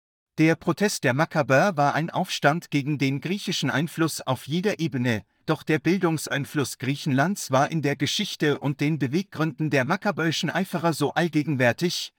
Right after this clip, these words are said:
dass er nicht von der Tatsache getrennt werden kann, dass die griechische Bildung vielleicht der größte Faktor war, der mit der jüdischen Verwerfung Jesu Christi als ihres Messias verbunden war.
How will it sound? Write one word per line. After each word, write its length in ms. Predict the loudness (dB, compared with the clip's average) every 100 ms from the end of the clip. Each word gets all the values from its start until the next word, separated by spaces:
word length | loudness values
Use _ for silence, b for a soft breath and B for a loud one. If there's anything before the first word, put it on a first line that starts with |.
| -2
dass 220 | -2 0
er 140 | 0
nicht 260 | 0 0 -4
von 220 | -2 0
der 160 | 0 0
Tatsache 560 | -2 -2 0 -2 -2
getrennt 480 | -4 -4 0 0 0
werden 320 | 0 2 0
kann, 360 | 0 2 2 0 -6 _
dass 200 | -2 -2
die 180 | -4 -4
griechische 480 | -2 -4 -4 -4 -2
Bildung 480 | 0 0 0 0 -2
vielleicht 480 | 0 2 2 0
der 100 | -2
größte 420 | 0 0 -2 0 -2
Faktor 540 | -2 -6 0 0 4
war, 260 | 4 2 0 _ -2
der 140 | 0
mit 200 | 2 0
der 120 | 0 0
jüdischen 460 | 0 -2 -2 -2
Verwerfung 580 | -2 0 0 0 0 -2
Jesu 300 | 0 -2 -4
Christi 420 | -2 -4 -2 -2
als 280 | 2 0 -2
ihres 360 | -2 0 0 -2
Messias 460 | -4 -2 -4 -4
verbunden 560 | -2 -2 0 -2 -2 2
war. 300 | 4 4 2